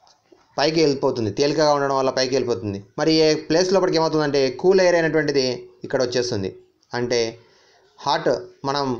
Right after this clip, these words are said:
గాలిని వేడి చేసినప్పుడు ఇది పైకి వెళ్ళిపోతుంటే కూల్ ఎయిర్ అనేటువంటిది ఆ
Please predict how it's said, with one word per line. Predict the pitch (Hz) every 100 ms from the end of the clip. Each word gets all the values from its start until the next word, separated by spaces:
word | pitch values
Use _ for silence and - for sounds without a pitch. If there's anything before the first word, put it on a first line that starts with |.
| - _ _ 127 131
గాలిని | 156 170 139
వేడి | 147 151
చేసినప్పుడు | 151 147 135 131 120 123 -
ఇది | 123 123
పైకి | 131 147
వెళ్ళిపోతుంటే | 139 143 147 139 214 370 - _ _ _ -
కూల్ | 175 165
ఎయిర్ | 156 151
అనేటువంటిది | 139 139 135 131 123 117 -
ఆ | -